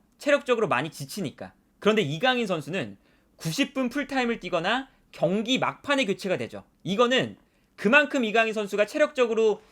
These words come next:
팀 내에서 가장 힘든 역할을 수행하는데 풀타임을 소화하는 시간이 많다라는 건 체력적으로도 마요르카에서 가장 뛰어난 선수라는 거거든요.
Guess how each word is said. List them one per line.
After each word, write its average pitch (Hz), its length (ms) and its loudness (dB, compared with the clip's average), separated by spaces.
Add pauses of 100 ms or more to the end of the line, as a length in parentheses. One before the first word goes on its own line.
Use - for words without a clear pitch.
(160)
팀 294 240 -6
내에서 262 300 2
가장 262 480 0
힘든 262 340 -2
역할을 208 320 0
수행하는데 180 680 -2 (180)
풀타임을 277 600 2
소화하는 240 400 0
시간이 208 260 -2
많다라는 131 1000 -2
건 160 280 0 (260)
체력적으로도 277 800 2
마요르카에서 196 800 2 (240)
가장 247 480 2
뛰어난 311 340 2
선수라는 196 460 -2
거거든요. 110 440 -8